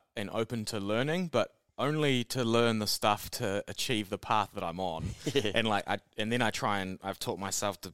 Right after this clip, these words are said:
Speaker 1: put blinkers on and block out everything else. So it's really hard for me to open up outside that fucking path that I've
Speaker 2: Yeah.
Speaker 1: created in my mind. But do my best.
Speaker 2: <laughs> Do your best. Good man. All right, people. Don't get too triggered out there.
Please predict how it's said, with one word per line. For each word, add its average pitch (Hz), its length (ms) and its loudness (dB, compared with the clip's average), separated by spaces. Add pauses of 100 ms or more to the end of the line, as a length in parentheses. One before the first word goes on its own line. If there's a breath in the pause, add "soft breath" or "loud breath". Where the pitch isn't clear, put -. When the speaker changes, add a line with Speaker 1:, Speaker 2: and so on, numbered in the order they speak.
Speaker 1:
put 98 200 -10
blinkers 104 360 -4
on 85 140 -6
and 82 120 -10
block 98 280 -4
out 92 100 0
everything 87 320 -4
else. 92 220 -2
So 101 80 -6
it's 80 100 -8
really 98 400 -2
hard 95 260 -2
for 101 100 -12
me 90 100 -6
to 85 120 -4
open 95 280 -6
up - 160 -8
outside 92 540 -2
that 95 180 -6
fucking 90 300 -12
path - 380 -6
that - 80 -8
I've 87 220 -10 (460 soft breath)
Speaker 2:
Yeah. 104 100 -12
Speaker 1:
created 107 260 4
in 98 80 0
my 90 120 -2
mind. 87 440 -2
But 95 260 -2 (500)
do 165 80 0
my 151 80 2
best. 131 380 2 (120)
Speaker 2:
<laughs> - 120 -20
Do 123 80 -2
your 123 200 4
best. 110 340 0 (320 loud breath)
Good 131 160 4
man. 110 200 2 (360 loud breath)
All 147 100 6
right, 143 180 8
people. 123 400 0
Don't 156 200 4
get 165 160 0
too 143 160 4
triggered 120 300 -2
out 113 180 2
there. 104 240 0